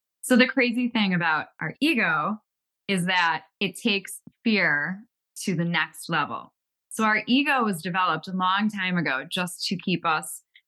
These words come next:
safe from bears and fires. But now our ego does everything it can to keep us safe from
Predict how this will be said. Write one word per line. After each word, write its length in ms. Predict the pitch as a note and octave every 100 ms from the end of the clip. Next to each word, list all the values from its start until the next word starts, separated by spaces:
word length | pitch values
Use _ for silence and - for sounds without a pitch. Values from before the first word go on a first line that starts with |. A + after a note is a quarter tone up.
| - -
safe 380 | E4 G3+ E3+ - -
from 340 | G3 F3 E3+ - -
bears 520 | F3 E3 E3 E3 D#3+
and 180 | D#3 D#3
fires. 680 | G3 G#3 C3+ - - - - _ _ _ _ _ _ -
But 140 | G#3+
now 240 | A#3 B3 C#4
our 180 | A#3+ -
ego 460 | B3 B3+ G#3+ G3
does 260 | F#3+ G3 E3+ -
everything 400 | G#3+ A3 C#4 C4
it 140 | A3+ -
can 400 | B3 A3+ F3+ F3+
to 120 | -
keep 240 | G#3+ G#3+
us 180 | F#3+ F#3
safe 180 | - F#3+ -
from 180 | F#3